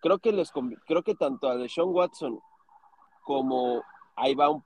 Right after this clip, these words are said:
una parte importante de mi, de mi,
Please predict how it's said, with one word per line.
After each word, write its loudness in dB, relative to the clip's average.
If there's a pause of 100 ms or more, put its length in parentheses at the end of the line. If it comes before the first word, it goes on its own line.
una -2
parte -2
importante -4
de -2
mi, -6
de -6
mi, -6